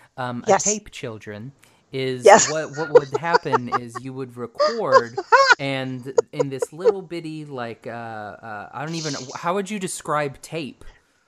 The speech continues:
Speaker 2: Oh,
Speaker 1: Like,
Speaker 2: let's see.
Speaker 1: <laughs> what, what
Speaker 2: Um,
Speaker 1: is
Speaker 2: it's about
Speaker 1: that?
Speaker 2: the size of an iPhone, maybe a little smaller.
Speaker 1: Yeah, but what, but what
Speaker 2: And
Speaker 1: would you describe
Speaker 2: thicker.
Speaker 1: what it's, like?
Speaker 2: The tape is,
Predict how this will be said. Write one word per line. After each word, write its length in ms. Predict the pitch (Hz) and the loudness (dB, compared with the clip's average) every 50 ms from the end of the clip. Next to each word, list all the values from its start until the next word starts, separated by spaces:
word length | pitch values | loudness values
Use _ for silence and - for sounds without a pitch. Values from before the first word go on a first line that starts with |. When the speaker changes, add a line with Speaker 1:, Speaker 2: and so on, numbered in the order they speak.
| _ - | _ 4
Speaker 2:
Oh, 340 | 226 247 254 254 233 214 208 | 6 10 12 12 12 12 12
Speaker 1:
Like, 40 | |
Speaker 2:
let's 180 | 214 226 220 - | 10 6 4 2
see. 640 | - - - 214 208 190 190 190 180 180 180 175 - | -2 -2 -2 0 0 0 -2 -2 0 0 0 0 -2
Speaker 1:
<laughs> 120 | - _ | -6 _
what, 200 | - - 214 220 214 208 | 2 4 6 8 8 8
what 180 | 208 202 202 202 | 8 6 6 4
Speaker 2:
Um, 60 | 190 | 4
Speaker 1:
is 120 | 190 214 | 4 6
Speaker 2:
it's 160 | 214 262 - - | 6 8 8 8
about 340 | 262 - 262 247 277 294 | 8 10 10 10 8 8
Speaker 1:
that? 0 | |
Speaker 2:
the 60 | - 285 | 6 2
size 500 | - - 330 302 285 285 285 294 285 - | 6 8 10 10 12 10 8 6 4 2
of 120 | 262 240 | 4 4
an 140 | 247 233 233 - _ - | 6 4 4 4 _ 4
iPhone, 920 | 220 214 220 226 - - - 185 165 160 156 151 147 147 156 170 185 196 - | 6 6 6 4 2 0 2 4 4 6 6 4 4 2 2 0 0 -2 -2
maybe 180 | 294 285 277 269 | 0 6 8 10
a 80 | 240 | 10
little 200 | 220 208 190 175 | 12 10 10 8
smaller. 800 | 170 - - - 180 175 165 160 160 160 156 151 156 165 180 196 | 6 4 6 8 10 10 12 12 12 10 10 8 8 6 4 2
Speaker 1:
Yeah, 140 | 165 147 175 | 0 -6 -10
but 120 | - 151 143 135 | -8 -8 -8 -2
what, 180 | 143 170 156 | 0 0 0
but 120 | 143 160 151 | 0 -2 4
what 100 | 156 185 | 8 8
Speaker 2:
And 40 | 190 | 8
Speaker 1:
would 120 | 196 196 | 8 6
you 80 | 226 220 | 0 -8
describe 400 | 196 190 - 214 208 175 170 160 | 4 8 10 10 10 10 8 10
Speaker 2:
thicker. 140 | 214 202 185 | 12 12 12
Speaker 1:
what 200 | 175 175 170 180 | 12 12 12 12
it's, 280 | 143 135 - - - - - 131 - _ _ 151 | 10 6 -2 -10 -14 -14 -16 -20 -20 _ _ -8
like? 240 | 139 139 131 - - | -6 -6 -6 -6 -2
Speaker 2:
The 240 | 208 - 240 226 - _ | 8 8 8 8 8 _
tape 840 | - - - - - - - 294 302 311 320 320 311 311 - - - _ - | -6 -6 -6 -8 -10 -2 2 4 6 6 8 8 6 4 2 0 -8 _ 8
is, 560 | 208 220 220 214 208 196 196 196 - - - | 10 12 12 12 12 10 10 8 4 2 0